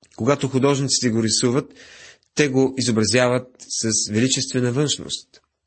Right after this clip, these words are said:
Но той е, вероятно, е бил просто обикновено момче с едно мръсно лице, което не се е различавало с нищо от своите другарчета.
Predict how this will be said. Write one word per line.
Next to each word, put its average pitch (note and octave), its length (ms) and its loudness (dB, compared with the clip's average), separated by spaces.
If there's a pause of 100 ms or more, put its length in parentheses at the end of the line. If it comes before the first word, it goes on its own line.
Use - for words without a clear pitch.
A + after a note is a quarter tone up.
(840)
Но G2+ 60 -6
той B2 240 4
е, - 100 -2 (120)
вероятно, C3+ 400 0
е B2+ 40 2
бил C3+ 280 0
просто C#3+ 400 -2
обикновено A#2+ 560 0
момче A#2+ 420 0 (720)
с - 360 0 (560)
едно A2 320 0 (260)
мръсно C#3 360 0
лице, C3 440 0
което C3+ 280 0
не A#2+ 100 0
се C3+ 220 2
е D3 60 2
различавало B2 640 0
с A2 100 -4
нищо A2 300 0
от - 100 -6
своите G#2 380 2
другарчета. A2+ 640 -2